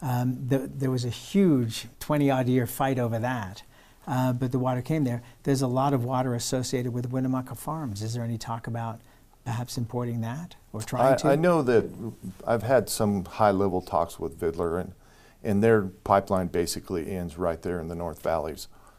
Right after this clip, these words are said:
Speaker 2: and they wanna pipe it out to Story County and, and all the counties south,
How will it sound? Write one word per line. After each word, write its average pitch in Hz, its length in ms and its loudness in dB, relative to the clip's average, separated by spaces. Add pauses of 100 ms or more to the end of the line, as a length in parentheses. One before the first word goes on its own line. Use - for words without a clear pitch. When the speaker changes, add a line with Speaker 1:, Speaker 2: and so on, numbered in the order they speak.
Speaker 2:
and 95 200 0
they 104 80 4
wanna 98 320 2
pipe 82 320 -2
it 85 80 -4
out 78 240 -4
to 82 220 -8
Story 87 320 -4
County 85 420 -8
and, 76 220 -14
and 85 260 -10 (140)
all 85 140 -4
the - 120 -20
counties 82 380 -6
south, - 340 -2